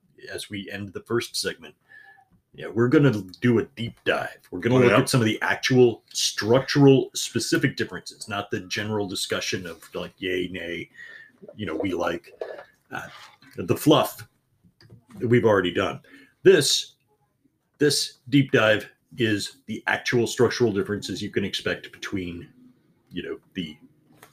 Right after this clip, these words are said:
Speaker 2: Maybe how to do
Speaker 1: current
Speaker 2: it.
Speaker 1: second edition and the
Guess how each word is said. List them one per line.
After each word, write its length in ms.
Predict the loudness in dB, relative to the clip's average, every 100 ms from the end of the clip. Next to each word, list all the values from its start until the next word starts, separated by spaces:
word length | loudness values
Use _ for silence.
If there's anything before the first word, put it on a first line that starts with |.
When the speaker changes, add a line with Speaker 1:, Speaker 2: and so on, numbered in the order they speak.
| 0
Speaker 2:
Maybe 220 | 2 4
how 140 | 6 6
to 120 | 6
do 140 | 6
Speaker 1:
current 200 | 8 6 4
Speaker 2:
it. 120 | -4
Speaker 1:
second 340 | -2 0 2
edition 440 | 0 -2 -4 -6 -8
and 220 | -12 -14
the 220 | -12 -16